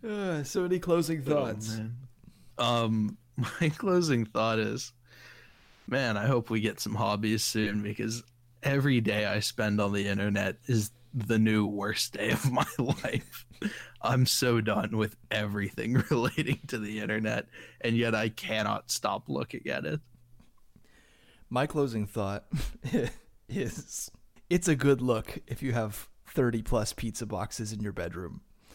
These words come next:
Speaker 1: <laughs> People will think, "This guy clearly spends a lot more time thinking about his life than he does about what he's gonna eat."
Speaker 2: Use him as a nightstand.
Speaker 1: Well, shall we do our close out here?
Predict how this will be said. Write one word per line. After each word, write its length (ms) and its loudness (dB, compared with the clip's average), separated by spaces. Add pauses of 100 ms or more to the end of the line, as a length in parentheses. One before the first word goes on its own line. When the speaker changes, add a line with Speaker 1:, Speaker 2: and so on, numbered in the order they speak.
(340)
Speaker 1:
<laughs> 420 0
People 320 2
will 140 2
think, 320 -2
"This 200 0
guy 300 4
clearly 680 -6 (360)
spends 360 -2
a 60 2
lot 320 0
more 160 2
time 300 0
thinking 340 -4
about 340 -4
his 200 -6
life 440 -6 (440)
than 120 -4
he 60 0
does 240 -2
about 220 -4
what 140 0
he's 180 -4
gonna 160 -2
eat." 340 -8 (760)
Speaker 2:
Use 240 4
him 120 4
as 160 2
a 20 0
nightstand. 680 -4 (560)
Speaker 1:
Well, 380 -2 (720)
shall 280 0
we 140 -2
do 160 -2
our 120 -4
close 380 -6
out 180 -6
here? 240 -10